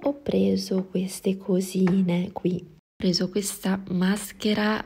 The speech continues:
per la sera, sleeping mask, idratante e, eh, rilassante alla lavanda.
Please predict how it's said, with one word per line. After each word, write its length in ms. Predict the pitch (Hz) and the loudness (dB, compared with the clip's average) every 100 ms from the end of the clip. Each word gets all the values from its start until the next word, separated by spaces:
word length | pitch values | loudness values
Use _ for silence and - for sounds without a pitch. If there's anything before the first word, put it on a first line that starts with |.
| - | 0
per 280 | 190 180 - | 2 2 2
la 140 | 190 | 0
sera, 680 | - - 190 175 190 240 294 311 - - - - - - | -2 2 4 4 4 4 0 -4 -16 -20 -20 -20 -20 -20
sleeping 640 | - - 160 160 - 175 190 | -12 2 4 4 2 -4 -2
mask, 840 | 147 147 - - - - - 240 - | 0 2 2 -2 -6 -12 -4 -2 0
idratante 1080 | 196 190 202 202 214 202 220 233 - 277 294 - - - - - - | 2 4 4 4 2 2 0 -4 0 2 0 -8 -16 -18 -20 -20 2
e, 280 | 185 190 196 | 6 6 6
eh, 220 | 175 165 | 4 4
rilassante 1200 | 175 185 190 - - 190 165 165 165 - 240 349 - _ _ - - | 4 4 4 2 2 4 4 0 0 0 2 0 -8 _ _ -20 -2
alla 240 | 175 185 | 4 4
lavanda. 840 | 175 180 170 151 160 170 202 - | 4 2 2 2 2 4 4 2